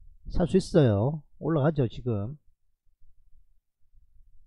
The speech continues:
왜? 살만한 자리거든요.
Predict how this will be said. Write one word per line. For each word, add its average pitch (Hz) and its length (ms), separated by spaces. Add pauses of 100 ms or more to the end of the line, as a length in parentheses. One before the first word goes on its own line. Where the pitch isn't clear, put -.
(1300)
왜? 139 180
살만한 156 480
자리거든요. 104 880